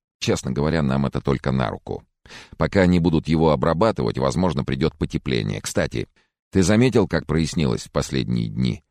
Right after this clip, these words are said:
По-моему, дороги уже начали оттаивать. Мой синяк вызвал массу споров и домыслов. У Фрэнсиса отвисла челюсть, когда шутки ради я сказал, что получил его в качестве памятного сувенира от Ф Б Ровцев.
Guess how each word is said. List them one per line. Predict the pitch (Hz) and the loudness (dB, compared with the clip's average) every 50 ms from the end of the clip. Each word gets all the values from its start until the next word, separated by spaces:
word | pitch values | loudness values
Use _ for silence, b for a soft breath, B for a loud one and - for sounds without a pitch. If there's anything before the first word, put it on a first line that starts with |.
| _ _ _ _ _ _ _ _ | _ _ _ _ _ _ _ _
По-моему, | 71 67 80 95 107 107 117 107 | 0 2 4 4 4 4 4 4
дороги | 85 87 82 82 85 85 78 | 4 4 4 4 2 2 0
уже | 85 80 69 78 | 0 0 0 0
начали | 73 71 69 - - 76 69 | 0 0 -2 -2 -2 -2 -2
оттаивать. | 76 73 - _ - 76 64 57 50 90 90 - _ _ _ _ _ _ _ _ _ _ _ _ | -2 -2 -4 _ -2 -2 -2 -2 -4 -6 -10 -16 _ _ _ _ _ _ _ _ _ _ _ _
Мой | 90 98 110 117 113 101 | 4 4 6 6 4 2
синяк | - - - 104 101 104 113 120 117 98 - | 0 0 0 0 2 2 2 2 0 -2 -2
вызвал | 78 80 92 90 67 69 78 78 78 | -2 0 0 0 0 0 0 2 2
массу | 82 85 87 85 - - 78 76 | 2 2 0 0 -2 -2 -4 -4
споров | - - - - 92 92 87 85 - - | -4 -6 -2 0 2 2 2 2 0 -2
и | 85 | -4
домыслов. | 80 73 80 90 73 62 55 - - 55 50 - - _ _ _ _ _ _ | -2 2 2 2 2 2 -2 -6 -8 -10 -10 -10 -12 _ _ _ _ _ _
У | 71 65 | -6 -6
Фрэнсиса | - - 90 113 120 104 - 110 92 - 98 92 | -2 0 2 2 2 2 0 -2 0 2 2 2
отвисла | 90 - - 92 95 87 - 90 87 | 2 2 0 -2 -2 0 0 -2 -2
челюсть, | - - - 110 90 73 64 - - | -2 0 0 0 2 2 0 -2 -4
когда | - 71 69 67 71 73 | -6 -8 -4 -2 -2 -2
шутки | 65 - - 87 76 - - 73 | -2 -2 -2 -4 -4 -2 -2 -2
ради | 71 76 90 92 85 76 | 0 0 0 0 0 0
я | 71 65 62 | 0 0 -2
сказал, | - - 76 71 65 85 82 76 | -2 -2 -2 0 2 2 0 0
что | - - - | 0 -4 -4
получил | - 78 78 78 - - 95 87 82 | -2 0 0 0 0 0 0 2 2
его | 78 71 71 69 | 2 2 0 0
в | - | -2
качестве | - - 85 76 - 82 71 - - 73 69 - _ | 0 0 0 0 0 -2 -6 -4 -4 -4 -4 -2 _
памятного | 92 87 78 73 62 - - 69 65 64 64 | 0 2 2 2 -2 -4 -4 -4 -2 -2 -4
сувенира | - - 80 73 69 73 78 82 80 76 73 69 | -4 -4 -4 -2 -2 0 0 0 0 0 0 0
от | 69 | -2
Ф | - - 78 | -2 -4 -2
Б | 69 76 78 69 60 | 0 2 0 2 0
Ровцев. | 52 - - - - - - - _ | -2 -4 -8 -10 -12 -12 -12 -12 _